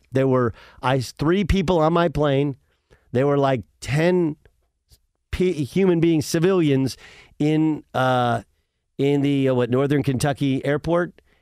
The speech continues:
And then there were lots of armed guards and people with dogs, whatever. I fly to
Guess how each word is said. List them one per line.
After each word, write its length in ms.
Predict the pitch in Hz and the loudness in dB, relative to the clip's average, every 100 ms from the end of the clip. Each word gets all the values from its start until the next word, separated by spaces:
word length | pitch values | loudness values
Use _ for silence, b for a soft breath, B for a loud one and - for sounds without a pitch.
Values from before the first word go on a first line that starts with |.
| _ - | _ -2
And 160 | 135 | 0
then 120 | 143 | 2
there 100 | 143 | 2
were 120 | 135 135 | 2 2
lots 340 | 143 156 - | 0 0 0
of 260 | 151 123 - _ _ _ | 0 0 -6 _ _ _
armed 400 | 120 143 156 143 | -4 0 0 2
guards 600 | 143 143 143 135 - - - | 2 2 2 -2 -6 -16 -6
and 460 | 117 117 113 113 - | -2 0 0 -2 -2
people 220 | 131 151 | -2 0
with 100 | 120 | 0
dogs, 380 | 131 131 127 147 | 0 0 -2 -2
whatever. 380 | 113 90 95 b b b b | -2 0 -2 b b b b
I 140 | 120 120 | -4 -4
fly 400 | - 143 151 156 | -2 0 0 -2
to 420 | - 180 170 151 | -2 -2 0 -4